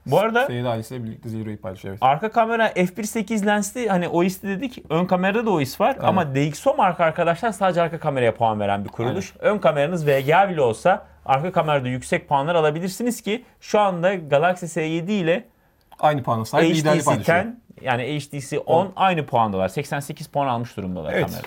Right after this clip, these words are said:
Speaker 2: Donanım olarak gerçekten kamera tarafında da yenilik var. Toshiba sensörden Sony'ye geçtiler.
Speaker 1: Evet,
Speaker 2: Tabii
Speaker 1: üç bin lirada fiyat var, onu da
Speaker 2: üç bin lirada
Speaker 1: söyleyelim.
Speaker 2: fiyat var. Şimdi fiyata gelmeden çok kısa bir iki detay daha var. Onları da paylaşalım istersen. Bu telefonda kategori dokuz sınıfı modem var.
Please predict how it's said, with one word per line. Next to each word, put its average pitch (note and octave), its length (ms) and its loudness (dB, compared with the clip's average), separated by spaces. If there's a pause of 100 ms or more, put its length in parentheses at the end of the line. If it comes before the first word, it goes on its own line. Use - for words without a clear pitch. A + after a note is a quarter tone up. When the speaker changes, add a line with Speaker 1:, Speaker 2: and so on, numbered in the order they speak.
(480)
Speaker 2:
Donanım D3 280 0
olarak C3 200 -2
gerçekten C#3 380 -4
kamera C3+ 280 -4
tarafında B2 380 -6
da D3 60 -6
yenilik C3 340 -6
var. D#3+ 180 -2
Toshiba C3+ 320 -4
sensörden B2 380 -6
Sony'ye C3 300 -4
geçtiler. A2+ 360 -2
Speaker 1:
Evet, G3 80 2
Speaker 2:
Tabii F#3+ 160 2
Speaker 1:
üç G#3+ 320 -2
bin F3+ 120 4
lirada F3+ 200 2
fiyat E3+ 300 2
var, A2 80 2
onu B2 80 0
da - 40 0
Speaker 2:
üç C3+ 60 2
bin C#3 40 0
lirada F#3+ 80 -2
Speaker 1:
söyleyelim. B2 260 2
Speaker 2:
fiyat G3 200 2
var. A3 100 2
Şimdi F#3+ 180 -4
fiyata G#3 220 2
gelmeden G#3+ 300 4
çok - 280 -6
kısa F#3+ 240 -4
bir G3 80 -2
iki G3 160 -2
detay F3+ 280 2
daha D#3+ 160 4
var. C3+ 60 0
Onları D3 240 -2
da D3+ 80 -2
paylaşalım D3 400 0
istersen. C#3 540 -2
Bu F#3 60 -6
telefonda F3 400 -4
kategori E3+ 380 -2
dokuz E3 200 -6
sınıfı C3+ 200 -8
modem A2 320 -4
var. G#2 120 -4